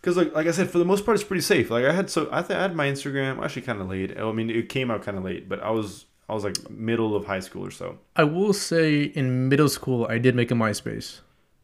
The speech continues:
Speaker 1: I, I think I might have as well, but
Speaker 2: Yeah.
Speaker 1: I didn't get far into it. It was not
Speaker 2: I didn't
Speaker 1: a
Speaker 2: get
Speaker 1: big
Speaker 2: far.
Speaker 1: deal.
Speaker 2: I mean, basically, by the time I, I
Speaker 1: Yeah.
Speaker 2: got into it, it was basically dead.
Speaker 1: Facebook
Speaker 2: Like,
Speaker 1: came
Speaker 2: like,
Speaker 1: out.
Speaker 2: next year.
Speaker 1: Yeah.
Speaker 2: Yeah.
Speaker 1: I mean,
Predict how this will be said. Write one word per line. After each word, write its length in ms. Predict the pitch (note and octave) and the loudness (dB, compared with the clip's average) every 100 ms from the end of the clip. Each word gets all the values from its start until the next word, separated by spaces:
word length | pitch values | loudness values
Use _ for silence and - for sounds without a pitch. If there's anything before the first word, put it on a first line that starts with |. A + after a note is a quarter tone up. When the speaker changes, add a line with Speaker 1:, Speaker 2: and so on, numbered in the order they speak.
| _ _ | _ _
Speaker 1:
I, 140 | - - | -12 -6
I 60 | D#3+ | -8
think 200 | - A3 | -6 -8
I 60 | |
might 200 | A3 G#3+ | -4 -4
have 100 | G3+ | -2
as 120 | F#3+ D#3 | -4 -2
well, 360 | F#3+ F#3+ A2 | 0 2 0
but 180 | G2 A2+ | 0 -2
Speaker 2:
Yeah. 140 | A2 G#2 | -2 0
Speaker 1:
I 140 | A#2+ | 2
didn't 380 | C3 C#3 C#3 C3 | 2 -2 -4 -2
get 180 | C3 - | 0 0
far 260 | A#2 G#2+ | -2 -2
into 260 | G#2+ G2+ G2+ | -4 -6 -6
it. 80 | G2 | -4
It 60 | |
was 240 | G2 F2+ - | -4 -6 -10
not 160 | A2 | 2
Speaker 2:
I 100 | C#3+ | 6
didn't 120 | C#3+ | 6
Speaker 1:
a 20 | C#3+ | 6
Speaker 2:
get 60 | |
Speaker 1:
big 60 | C3+ | 6
Speaker 2:
far. 140 | C3 B2+ | 6 8
Speaker 1:
deal. 80 | C3 | 6
Speaker 2:
I 40 | |
mean, 140 | C3 | 6
basically, 420 | B2+ C#3 - C#3 C3 | 8 8 8 2 6
by 120 | B2+ | 6
the 60 | |
time 480 | B2 C3+ B2+ B2+ B2+ - | 6 4 2 0 -4 -8
I, 200 | A#2 A#2 | -4 2
I 120 | B2 | 4
Speaker 1:
Yeah. 40 | |
Speaker 2:
got 140 | B2 A#2+ | 6 6
into 140 | A#2 | 4
it, 20 | |
it 20 | A2+ | 2
was 100 | A2 | 2
basically 280 | A#2+ G#2+ | 0 0
dead. 360 | A2+ G#2+ G#2 G2+ | 0 0 0 -4
Speaker 1:
Facebook 160 | G2+ G2+ | -4 0
Speaker 2:
Like, 180 | A2+ G#2+ | 0 0
Speaker 1:
came 160 | G#2 | -2
Speaker 2:
like, 160 | F#2+ A2+ | -2 0
Speaker 1:
out. 60 | |
Speaker 2:
next 200 | A#2+ G#2+ | 0 -2
year. 180 | A#2+ G#2 | -4 -6
Speaker 1:
Yeah. 140 | G2 F#2+ | -8 -6
Speaker 2:
Yeah. 180 | B2 A2+ - _ - - | -4 -6 -8 _ -20 -18
Speaker 1:
I 60 | C3+ | -6
mean, 240 | B2+ A#2 | -2 -2